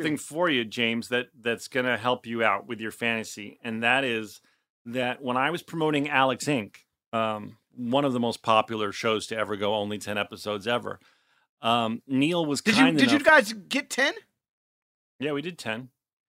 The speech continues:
Speaker 2: Nice.
Speaker 1: ten magical episodes.
Speaker 2: One of the most
Speaker 1: Um,
Speaker 2: popular episode, one of the most popular shows ever to get ten.
Speaker 1: Yeah, I think it is. If you look at the Guinness Book of World Records, it's the show that only went ten episodes that was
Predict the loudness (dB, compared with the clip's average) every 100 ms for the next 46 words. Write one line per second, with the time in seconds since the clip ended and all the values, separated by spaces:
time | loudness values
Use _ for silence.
0 | _ _ -8 -2 0 2 0 0 -4 -2
1 | -2 -2 -10 -12 -14 -18 _ _ _ _
2 | _ -4 0 0 4 8 8 8 4 2
3 | 2 2 0 -4 -4 -2 -2 -4 -4 -2
4 | -2 -4 -2 -2 -2 -4 -6 -4 -4 -2
5 | -4 -4 -8 -8 -8 -10 -12 -14 -18 _
6 | _ _ 2 6 6 6 2 4 4 2
7 | 2 0 0 -2 0 0 0 -2 -2 0
8 | 2 4 4 2 -4 -6 -6 -6 -10 -6
9 | -6 -4 -2 4 6 6 4 2 -6 _
10 | 2 4 4 2 0 0 2 2 2 0
11 | 0 0 0 0 2 4 6 4 2